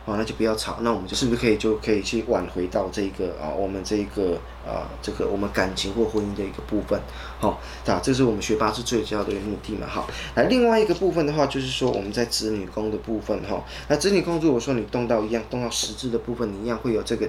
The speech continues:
迁徙的一个状况。那同时间哈，如果，呃，呃，迁徙的话，那当然石柱另外一个代表也是事业宫的部分哈，事业宫的部分哈。好，那这边的事业宫的部分的话，如果你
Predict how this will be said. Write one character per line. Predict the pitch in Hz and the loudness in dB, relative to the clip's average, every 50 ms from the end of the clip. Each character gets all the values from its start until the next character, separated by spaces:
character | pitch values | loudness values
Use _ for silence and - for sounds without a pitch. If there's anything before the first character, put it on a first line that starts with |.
| - - | -2 0
迁 | - - 165 147 147 147 | 0 0 2 0 0 0
徙 | - - - | -2 -2 -2
的 | - 107 | 0 0
一 | 113 | 0
个 | 113 113 | 0 0
状 | - - 120 107 | 0 0 0 0
况。 | 110 - 120 - - - - - - | 0 0 -2 -2 -4 -8 -10 -4 -2
那 | 151 160 | -2 0
同 | - 170 170 180 | 2 2 2 2
时 | - - 175 | 2 2 2
间 | 165 - 185 185 185 180 | 2 4 4 4 4 4
哈， | 175 147 - - - - - - - - | 2 2 2 0 -4 -12 -14 -14 -4 2
如 | 165 - | 4 4
果， | 185 - - | 4 6 6
呃， | 143 135 131 123 123 120 117 120 120 120 - - - - | 6 6 6 6 6 6 4 4 2 0 -6 -12 -12 -8
呃， | 127 120 117 113 113 110 110 110 - - - - - - | -6 -4 -4 -2 -2 -4 -4 -6 -10 -14 -20 -20 -12 -4
迁 | - 170 170 165 | 0 0 0 2
徙 | 139 131 | 2 4
的 | 135 | 4
话， | 143 170 | 6 6
那 | 196 - 190 - - - - - - - - | 4 4 2 -2 -8 -18 -20 -20 -20 -6 0
当 | - - 185 | 2 2 4
然 | 180 170 | 2 2
石 | 156 - 139 139 | 0 -2 -4 -2
柱 | - 180 165 147 | 0 0 0 2
另 | 143 165 170 160 | 2 2 2 4
外 | 151 147 | 2 2
一 | 135 | 2
个 | 131 | 0
代 | 127 170 156 127 | 0 0 0 0
表 | 113 113 98 | 0 0 -2
也 | 87 90 | -4 -4
是 | - - 127 | -6 -4 -2
事 | - - - 139 120 | -2 0 0 -2 -2
业 | 117 120 107 | -2 -2 -2
宫 | 107 107 107 107 | -2 -2 -4 -6
的 | 101 - | -6 -4
部 | - 120 110 | -4 -4 -4
分 | - - 110 - - | -2 -2 -4 -4 -4
哈， | - 113 98 - | -6 -10 -8 -6
事 | - - 131 120 | -4 -2 0 2
业 | 117 110 | 2 2
宫 | 110 110 110 | 0 -2 -2
的 | 104 | -2
部 | - 120 113 98 | -4 -4 -6 -4
分 | - 107 - - | -4 -4 -4 -4
哈。 | - 107 101 - - - - - - - - - | -2 -2 -2 -2 -4 -8 -12 -12 -12 -12 -4 0
好， | - - - - - - - | 0 0 0 -2 -8 -6 0
那 | - 196 180 | 2 4 4
这 | 160 - 185 - | 4 4 2 2
边 | 175 170 160 | 4 4 4
的 | 151 143 | 4 4
事 | - - 180 175 | 2 0 2 2
业 | 175 165 | 2 2
宫 | - 160 151 | 0 0 -2
的 | 143 131 | -4 -4
部 | - 156 143 | -4 -4 -4
分 | 127 135 120 | -2 -2 -2
的 | 120 127 | -2 0
话， | 131 120 113 | 0 0 0
如 | 127 131 | 0 -2
果 | 120 - - | -4 -4 -6
你 | 113 107 | -8 -8